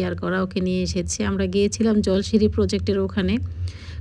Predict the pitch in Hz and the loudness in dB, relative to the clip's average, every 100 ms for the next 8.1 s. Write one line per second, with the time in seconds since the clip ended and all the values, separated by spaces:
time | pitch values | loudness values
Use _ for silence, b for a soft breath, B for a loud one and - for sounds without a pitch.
0 | - - 233 233 220 208 208 202 196 196 | 2 8 10 10 10 10 8 8 4 2
1 | 196 196 196 196 196 185 185 - 190 185 | 4 2 4 2 2 0 0 2 2 2
2 | 185 202 190 175 175 175 170 185 180 175 | 4 4 4 4 4 2 2 0 2 2
3 | 175 175 175 170 190 180 170 175 170 180 | 2 2 -2 -2 -2 2 2 2 0 -2
4 | 175 175 175 185 180 175 170 180 170 170 | -2 0 0 2 2 2 0 0 0 -2
5 | 170 - - 214 190 185 185 185 - 175 | -2 -6 -4 -2 0 0 2 0 0 0
6 | 170 170 180 185 175 170 190 180 175 170 | 0 0 -2 0 0 2 0 0 -4 -2
7 | 190 170 - 190 185 190 170 165 165 160 | -2 0 -2 -4 -2 -2 0 -2 -4 -6
8 | - | -8